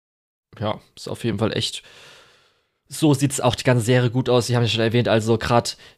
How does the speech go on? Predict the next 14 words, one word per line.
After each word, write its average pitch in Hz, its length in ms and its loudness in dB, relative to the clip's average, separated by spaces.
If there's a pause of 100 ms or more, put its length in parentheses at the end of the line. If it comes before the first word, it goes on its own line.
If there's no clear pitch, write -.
(220)
die 113 360 2
Theaterepisoden. 120 800 2
Erstmal 139 340 2
finde 127 160 2
ich - 200 -8
cool, 139 140 4
das 123 140 -2
Theater, 123 480 2
wie 120 60 -2
es 117 80 -4
dargestellt 120 440 2
wurde, 120 140 2
dass 123 200 0
man 113 180 0